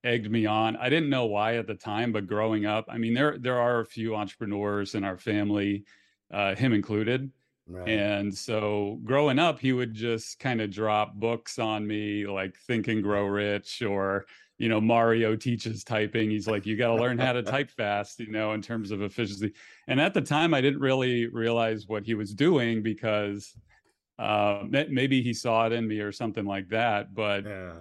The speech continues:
Speaker 1: you know, I w-, I wouldn't say he was grooming me, but maybe he was just kinda, like, nudging me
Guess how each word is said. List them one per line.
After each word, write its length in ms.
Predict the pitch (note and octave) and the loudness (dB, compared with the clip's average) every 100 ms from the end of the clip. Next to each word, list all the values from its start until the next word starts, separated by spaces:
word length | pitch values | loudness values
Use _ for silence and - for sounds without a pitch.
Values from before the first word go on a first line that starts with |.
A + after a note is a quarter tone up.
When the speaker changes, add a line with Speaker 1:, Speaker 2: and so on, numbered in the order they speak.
| E2+ | -10
Speaker 1:
you 80 | A2+ | -4
know, 300 | G#2+ G#2 G#2+ | 0 0 0
I 60 | C#3+ | 2
w-, 180 | G3 D#3 | 2 2
I 60 | |
wouldn't 300 | D#3 G3+ E3+ | 0 2 0
say 200 | - D#3 | 0 0
he 80 | D3+ | 2
was 180 | C#3+ G#2 | 0 -4
grooming 480 | G2+ G#2+ C#3 E3+ E3+ | -6 -4 -2 -2 -2
me, 180 | F3+ F3 | -2 -2
but 200 | B2 A2+ | -2 0
maybe 380 | A#2+ B2 A#2+ | -2 -2 -4
he 100 | A2+ | -2
was 280 | A2 A2 G2+ | -2 -2 -6
just 260 | G2+ A#2 - | -8 -8 -2
kinda, 280 | B2 A2+ G#2+ | 0 2 2
like, 200 | G2+ F#2+ | 0 0
nudging 640 | G#2+ G#2+ A2+ G#2 A2+ G#2+ | 0 0 0 0 -2 0
me 480 | G#2 G2+ G2+ G2 | -2 -2 -2 -6